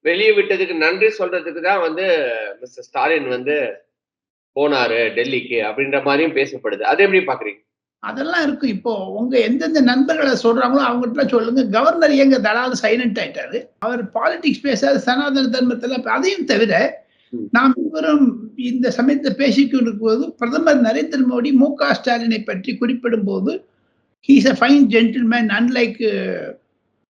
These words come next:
Speaker 2: Mamata Banerjee and others" அப்படிங்கிற மாதிரி ஒரு இண்டிகேஷன் கொடுத்திருக்காரு. ஏன்னா, மெர்க்கூரியல்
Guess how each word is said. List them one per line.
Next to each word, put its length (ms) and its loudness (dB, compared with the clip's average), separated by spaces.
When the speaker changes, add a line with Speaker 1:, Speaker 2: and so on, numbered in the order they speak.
Speaker 2:
Mamata 340 2
Banerjee 480 0
and 160 0
others" 360 2
அப்படிங்கிற 480 0
மாதிரி 240 0
ஒரு 180 2
இண்டிகேஷன் 720 0
கொடுத்திருக்காரு. 580 -2
ஏன்னா, 280 2
மெர்க்கூரியல் 640 4